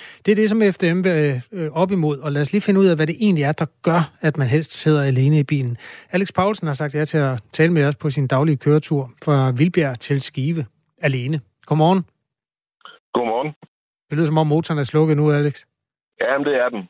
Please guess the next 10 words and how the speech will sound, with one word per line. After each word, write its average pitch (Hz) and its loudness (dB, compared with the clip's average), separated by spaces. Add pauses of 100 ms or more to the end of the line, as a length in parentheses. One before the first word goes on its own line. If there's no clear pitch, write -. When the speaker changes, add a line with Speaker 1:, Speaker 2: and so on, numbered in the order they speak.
Speaker 2:
Jeg 110 0
er 110 -2
holdt 104 -2
ind. 208 -2 (260)
Speaker 1:
Okay, 170 0 (140)
Speaker 2:
<laughs> - -4
Speaker 1:
perfekt. 151 0 (180)
<laughs> 151 -4
Tak. 156 -4 (760)
Øhm, 160 4